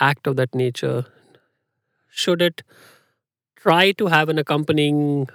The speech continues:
moral event in, in, in, in, within the person, the convict, the, the being? Does, does it need to be accompanied by realization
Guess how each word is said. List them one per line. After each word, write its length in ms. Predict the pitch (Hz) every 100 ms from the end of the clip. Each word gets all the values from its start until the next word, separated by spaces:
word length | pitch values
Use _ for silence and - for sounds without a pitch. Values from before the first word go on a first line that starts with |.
| - -
moral 520 | 139 139 135 135 139
event 460 | 135 131 120 113 - - -
in, 220 | 123 120 -
in, 320 | 127 127 123 - -
in, 280 | - 131 131
in, 240 | 131 127 135 - - _ _ _ _ _ - 139
within 520 | 135 139 139 139 135
the 360 | 139 135 131 120 _ _
person, 440 | 151 143 - 135 127
the 80 |
convict, 460 | 120 127 123 127 120 _
the, 300 | 127 120 120 - _ _
the 120 | - 127
being? 440 | 131 131 120 117 - - - _ _ _ _
Does, 200 | 160 165
does 200 | 175 185
it 120 | 214 214
need 140 | 208
to 60 | 202
be 120 | 202
accompanied 520 | 170 170 170 202 214
by 140 | 185 156
realization 840 | 143 139 131 131 127 - 147